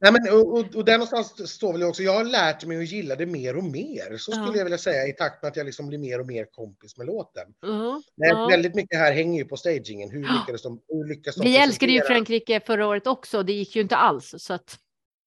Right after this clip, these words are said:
Speaker 1: Nej, precis. Och det var ju ett väldigt, väldigt rörigt nummer. Där lyckades
Speaker 2: Ja.
Speaker 1: de ju inte med den här stagingen. För det är
Speaker 2: Nej.
Speaker 1: ju,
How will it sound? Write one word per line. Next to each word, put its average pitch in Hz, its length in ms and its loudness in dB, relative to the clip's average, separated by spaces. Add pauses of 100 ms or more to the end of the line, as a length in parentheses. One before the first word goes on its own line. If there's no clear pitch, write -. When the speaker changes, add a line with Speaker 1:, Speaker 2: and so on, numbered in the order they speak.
(420)
Speaker 1:
Nej, 160 340 6 (140)
precis. 143 300 -2
Och 147 80 -2
det 165 100 4
var 160 160 4
ju 147 100 2
ett 139 80 -4
väldigt, 135 240 -2
väldigt 127 180 -6
rörigt 135 440 -2
nummer. 110 260 -8
Där 120 100 -6
lyckades 131 320 -6
Speaker 2:
Ja. 120 60 -4
Speaker 1:
de 117 100 -10
ju 127 80 -8
inte 113 440 -8
med 110 140 -2
den 101 100 -8
här 98 100 -8
stagingen. 98 520 -12
För 127 80 -10
det 131 160 -6
är 135 40 -4
Speaker 2:
Nej. 127 100 -4
Speaker 1:
ju, 123 260 -2